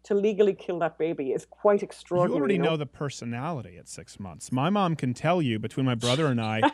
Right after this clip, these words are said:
Speaker 1: <laughs>
Speaker 2: I was kicking at six, I was almost born at six months prematurely.
Speaker 1: Yeah.
Speaker 2: Um, and my brother almost killed my mom, uh, when he was born, and then I almost died. You know, whatever pills they had to put my mom on, I was trying to get out. She was going, I could sense Stephen was angsty. He was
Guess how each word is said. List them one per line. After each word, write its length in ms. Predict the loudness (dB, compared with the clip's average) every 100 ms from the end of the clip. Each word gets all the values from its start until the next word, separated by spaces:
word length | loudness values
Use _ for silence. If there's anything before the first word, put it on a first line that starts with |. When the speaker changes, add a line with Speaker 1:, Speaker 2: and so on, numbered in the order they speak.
| 2
Speaker 1:
<laughs> 180 | 0 4
Speaker 2:
I 160 | 4
was 200 | 6 2
kicking 360 | -2 -4 -2 -2
at 80 | -4
six, 240 | -6 -6
I 140 | 0 0
was 100 | 0
almost 360 | -2 0 0 0
born 220 | -2 -2
at 100 | -4
six 240 | -6 -4
months 160 | -4 -4
prematurely. 720 | -4 -4 -2 -2 -2 -2 -6 _ _ _
Speaker 1:
Yeah. 380 | 0 4 6 4
Speaker 2:
Um, 240 | 2 -2 -2
and 180 | -2 0
my 100 | 0
brother 280 | 4 4 4
almost 240 | 2 0
killed 160 | 0 0
my 100 | 0
mom, 460 | 2 2 0 -2 -6 _ -4
uh, 140 | -2
when 140 | 0 0
he 120 | 0
was 120 | 0
born, 300 | -2 -2 -2
and 220 | -2 0
then 180 | 2 2
I 220 | 2 2
almost 320 | 4 2 -2 0
died. 380 | 0 0 -4 -8
You 80 |
know, 140 | -4 0
whatever 260 | 2 0
pills 300 | 0 0 0
they 60 | -2
had 100 | -4
to 80 | -4
put 180 | -4 -4
my 100 | 0
mom 260 | 0 2
on, 120 | 0
I 60 | 0
was 180 | -2 -4
trying 240 | -4 0
to 80 | 2
get 100 | 2
out. 160 | 2 0
She 100 | -6
was 100 | -2
going, 200 | 0 0
I 80 |
could 200 | 0 -4
sense 420 | -4 0 0 0 -10 -18 _ _ -12
Stephen 480 | -6 0 2 2
was 180 | 0 0 -2
angsty. 580 | 0 0 -2 -4 -4 -4
He 160 | -4 -4
was 360 | -2 -4 -8